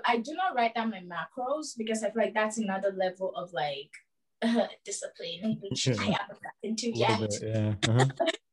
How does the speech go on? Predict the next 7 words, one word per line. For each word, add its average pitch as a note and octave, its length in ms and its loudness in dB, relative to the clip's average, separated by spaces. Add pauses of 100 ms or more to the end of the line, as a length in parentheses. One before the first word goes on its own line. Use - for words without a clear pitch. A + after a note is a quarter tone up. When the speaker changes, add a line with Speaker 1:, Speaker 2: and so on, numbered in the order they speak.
(120)
Speaker 1:
So C#4+ 360 8
<laughs> E4+ 440 -2
that's D4 540 2 (320)
a F4 80 0
whole D4+ 380 0
n-, A#3 340 -6 (160)
n-, A#3+ 60 -10